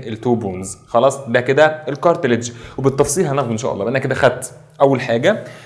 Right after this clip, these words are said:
السكيلتون اللي هو عباره عن البونز بتاع البادي كلها،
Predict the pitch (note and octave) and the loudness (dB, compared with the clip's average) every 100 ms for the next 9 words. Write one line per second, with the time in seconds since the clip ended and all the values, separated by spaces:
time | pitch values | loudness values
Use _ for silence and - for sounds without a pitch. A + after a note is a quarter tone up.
0 | - - B2 A#2 A#2+ B2+ C#3 F#3 G#3+ A2+ | -20 -2 0 2 2 2 2 0 -2 -2
1 | A2 B2+ A#2 A#2 C3+ A#2 B2 B2 A2 B2 | 0 4 4 4 4 4 2 -2 -4 -4
2 | C#3+ A#2+ G#2+ - A#2 A2 A#2 A2 G#2 G#2+ | -2 -4 -2 2 2 2 0 0 0 2
3 | F3+ - | 0 -2